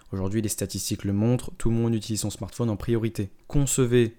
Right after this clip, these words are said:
et développez votre site d'abord pour les mobiles. Dites-le si vous travaillez avec des gens et, euh, faites-le si vous travaillez seul. Faites un site en fonction de votre étude de marché, c'est-à-dire que, voilà, je vous ai vraiment embêté avec le fait de décrire avec détail votre projet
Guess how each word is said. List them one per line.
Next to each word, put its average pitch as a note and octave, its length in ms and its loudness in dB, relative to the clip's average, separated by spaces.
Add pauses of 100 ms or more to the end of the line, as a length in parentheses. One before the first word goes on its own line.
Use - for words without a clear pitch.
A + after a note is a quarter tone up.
et - 80 -8
développez A2+ 400 2
votre G2+ 200 0
site - 300 -6
d'abord A2+ 300 2
pour A#2 140 2
les G#2+ 40 2
mobiles. G2+ 360 0 (260)
Dites-le B2 380 2
si - 120 -2
vous G#2+ 80 -4
travaillez G#2 280 -2
avec F#2+ 120 -2
des F#2+ 120 -2
gens A#2 280 -2 (200)
et, G2+ 180 0
euh, F#2 160 0
faites-le G#2 340 -2
si A2 200 -2
vous F#2 100 -2
travaillez F#2 240 0
seul. E2+ 160 -8 (300)
Faites C3+ 160 4
un B2+ 60 2
site - 260 -2
en A#2+ 60 2
fonction B2 300 -4
de A2+ 100 -2
votre G#2+ 180 -2
étude A#2+ 220 -2
de G#2+ 80 0
marché, A#2 400 0
c'est-à-dire G2+ 500 -6
que, G2+ 220 -4 (340)
voilà, F#2 260 -8
je G2 80 -14
vous - 120 -12
ai - 20 -2
vraiment G2+ 220 0
embêté A2+ 400 2
avec G#2 160 -2
le G#2 80 -4
fait G#2 160 -4
de - 100 -6
décrire G#2+ 640 -4
avec G2 160 -2
détail G2+ 420 -2
votre F#2+ 180 -6
projet G2+ 360 -2